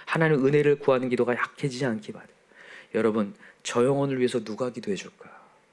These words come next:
우리가 기도하라고 하나님이 저 영혼을 보게 하신 거거든요. 그래서 여러분,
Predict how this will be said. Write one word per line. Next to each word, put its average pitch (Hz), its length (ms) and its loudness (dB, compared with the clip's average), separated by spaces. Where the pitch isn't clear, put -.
우리가 107 340 -4
기도하라고 98 440 -2
하나님이 123 500 -6
저 - 160 -6
영혼을 101 240 -8
보게 107 240 -4
하신 95 240 -4
거거든요. 92 480 -12
그래서 95 240 -8
여러분, 104 340 -2